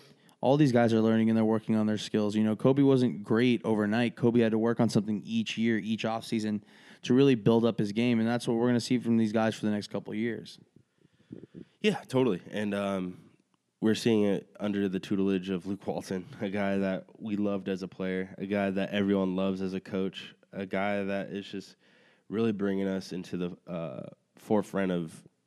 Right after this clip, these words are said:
Speaker 2: things. I mean, of, of basketball, a guy that's bringing, is modernizing the Lakers. Um, it is his team. It's Luke's team more than it is <laughs> D'Angelo's or Brandon's team. But, um, seeing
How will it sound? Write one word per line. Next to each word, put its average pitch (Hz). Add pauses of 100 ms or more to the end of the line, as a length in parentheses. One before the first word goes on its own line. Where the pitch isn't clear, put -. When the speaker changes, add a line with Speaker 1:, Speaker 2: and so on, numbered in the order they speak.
(360)
Speaker 2:
things. 110
I 101
mean, 110
of, 95
of 95
basketball, 95
a 90
guy 98
that's 95
bringing, 95
is 98
modernizing 92
the 87
Lakers. 90 (520)
Um, 98 (300)
it 117
is 139
his 104
team. 76
It's 76
Luke's 107
team 95
more 92
than 87
it 87
is 92
<laughs> -
D'Angelo's 90
or 98
Brandon's 87
team. 90 (100)
But, 104 (720)
um, 92 (460)
seeing 139